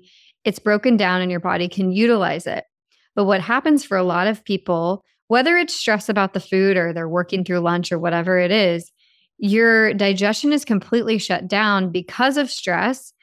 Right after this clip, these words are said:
So you're not getting that salivation and then everything that follows that. Then food ends up in your intestines, barely digested, sitting there, causing fermentation and overgrowth, which is the bloating and discomfort that a lot of people experience.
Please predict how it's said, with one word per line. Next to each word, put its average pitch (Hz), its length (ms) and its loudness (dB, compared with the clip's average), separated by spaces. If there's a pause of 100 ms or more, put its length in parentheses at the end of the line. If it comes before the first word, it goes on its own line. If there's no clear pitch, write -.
(200)
So - 140 -2
you're 202 100 4
not 196 240 2
getting 233 220 2
that 208 180 0
salivation 180 920 0
and 185 160 0
then 175 120 0
everything 180 460 -2
that - 220 -8
follows 262 400 2
that. 170 360 -2 (400)
Then 220 260 2
food 247 260 2
ends 214 280 2
up 185 260 0 (160)
in 208 200 2
your 196 260 2
intestines, 185 880 -2 (480)
barely 208 420 2
digested, 196 880 0 (380)
sitting 226 400 2
there, 196 420 2 (360)
causing 220 400 0
fermentation 202 840 2
and 175 120 -2
overgrowth, 185 720 2
which 185 220 -4
is 175 280 -4 (100)
the 180 140 -2
bloating 175 500 0
and 175 140 0
discomfort 180 540 -2
that 175 120 0
a 175 40 -2
lot 170 180 0
of 170 100 -6
people 190 280 -2
experience. 202 680 0